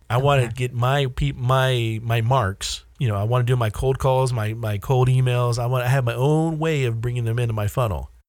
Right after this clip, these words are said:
Speaker 1: And ranking high on the search engine is not one of them, 'cause that's going to draw undue attention to me.
Speaker 2: Right.
Speaker 1: 'Cause as a one-person shop, I, even if I have ten people work for me, I ca-, I don't wanna get overwhelmed, because
Speaker 2: Okay.
Speaker 1: then the scam becomes unraveled extremely fast and it all burns down.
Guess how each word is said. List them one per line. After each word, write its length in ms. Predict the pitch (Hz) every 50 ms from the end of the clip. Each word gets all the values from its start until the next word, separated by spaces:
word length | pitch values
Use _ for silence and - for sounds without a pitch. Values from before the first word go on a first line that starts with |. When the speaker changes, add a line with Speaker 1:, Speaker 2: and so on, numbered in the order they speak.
| _ -
Speaker 1:
And 340 | 113 107 104 101 98 98 98
ranking 280 | 123 147 151 165 147 127
high 240 | 120 139 147 147 135
on 80 | 127
the 60 | 117
search 260 | - - 151 143 135 131
engine 260 | 117 107 104 98 92
is 200 | 98 107 120 117
not 220 | 117 117 117 117 110
one 160 | 107 104 95
of 140 | 85 78 -
them, 180 | 67 58 58 - - _ _ _ _ _ _ _ _ _ _ _
'cause 100 | - 113
that's 180 | 127 127 131 -
going 240 | - 139 127 127 117
to 100 | - 120
draw 420 | 110 107 110 113 117 117 110 107 - -
undue 360 | 135 147 147 135 123 143 131
attention 380 | 117 - 131 117 101 - 104 90
to 120 | - 98
me. 240 | 87 76 - - - _ _ _ _ _ _ _ _ _
Speaker 2:
Right. 300 | 139 143 135 120 104 98 - - _ _ _ _ _ _
Speaker 1:
'Cause 160 | - 123 113 113
as 140 | 117 107
a 60 | 113 107
one-person 540 | 110 135 151 160 - 170 165 147 - 123
shop, 320 | 110 - 190 180 156 139 - 107
I, 220 | 104 117 135 139 - - -
even 200 | - 160 170 190
if 100 | 175 -
I 40 | 156
have 240 | 151 156 160 165 170 - - _
ten 180 | - 254 233
people 220 | - 147 98 101 98
work 140 | 98 92
for 100 | - -
me, 120 | 101 107 110
I 100 | 107 120
ca-, 120 | - - 127
I 40 |
don't 80 | 131 151
wanna 140 | 151 151 147
get 100 | 143 147
overwhelmed, 540 | 139 131 131 131 135 120 90 71 78 - - - _ _ _ _ _ _ _ _ _ - -
because 240 | 123 117 123 117
Speaker 2:
Okay. 80 | 113 139
Speaker 1:
then 80 | 151 143
the 40 | 127
scam 300 | - - - 131 123 117
becomes 260 | 113 - 127 113 110
unraveled 460 | 113 107 101 110 110 110 107 104 104 -
extremely 480 | 98 - - - - 123 110 107 101
fast 280 | - 107 101 98 92 -
and 100 | 104 101
it 60 | 98
all 120 | 95 95
burns 260 | 90 - 92 92 90 -
down. 180 | - 82 65